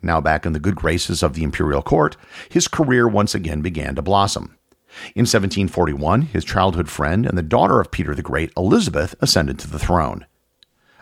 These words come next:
Abram Petrovich was promoted to the rank of major general and was appointed the superintendent of the city of Reval, which is now known as Tallinn, Estonia. He held the position for ten years. And in seventeen forty-two, he did something unexpected.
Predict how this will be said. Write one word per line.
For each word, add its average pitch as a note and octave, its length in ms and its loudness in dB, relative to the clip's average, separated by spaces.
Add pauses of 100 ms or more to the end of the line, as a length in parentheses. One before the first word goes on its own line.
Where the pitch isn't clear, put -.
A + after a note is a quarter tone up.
(140)
Abram A#3 260 4
Petrovich F2+ 600 0
was A2 200 0
promoted G#2+ 360 2
to C#3 80 -2
the C3 80 4
rank G2+ 280 0
of F2+ 100 0
major E2+ 260 2
general G#2+ 460 0 (240)
and C3 120 4
was C3 140 4
appointed F3 440 2
the - 80 4
superintendent F#2 720 0
of - 120 -4
the - 80 2
city D#2+ 440 -2
of G2+ 160 2
Reval, E2 520 2 (300)
which - 180 0
is B2 160 2
now A2+ 200 4
known G2+ 260 4
as E2+ 260 -2
Tallinn, E2+ 400 0
Estonia. E2+ 640 -2 (320)
He A2+ 140 0
held C#3+ 180 4
the A3+ 80 2
position F2+ 460 0
for - 120 -2
ten D#2+ 300 0
years. D2+ 480 -2 (960)
And D#3 100 4
in D#3 100 2
seventeen D4+ 400 2
forty-two, C#3 540 4
he A2+ 120 -4
did A2+ 180 2
something F#2 360 0
unexpected. - 680 -4